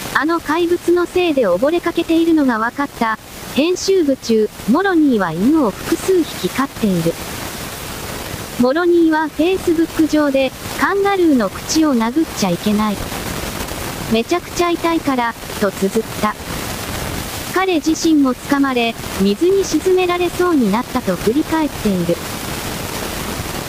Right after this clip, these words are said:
同投稿に添付された三十二秒にわたる動画からは、首を絞められて川面で苦しそうに呼吸するハッチと、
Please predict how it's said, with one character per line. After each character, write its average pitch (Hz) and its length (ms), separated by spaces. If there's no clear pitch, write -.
同 370 260
投 330 260
稿 339 220
に 339 140
添 320 200
付 320 160
さ 302 120
れ 311 120
た 311 120
三 339 280
十 262 180
二 240 180
秒 311 220
に 226 160
わ 220 120
た 320 140
る 311 120
動 269 200
画 285 120
か 269 140
ら 262 120
は、 214 220
首 311 280
を 370 60
絞 320 220
め 330 80
ら 330 100
れ 330 100
て 320 140
川 269 280
面 311 220
で 311 140
苦 - 140
し 302 100
そ - 260
う 330 60
に 262 140
呼 220 120
吸 330 280
す - 140
る 311 100
ハ 320 120
ッ - 20
チ - 100
と、 226 180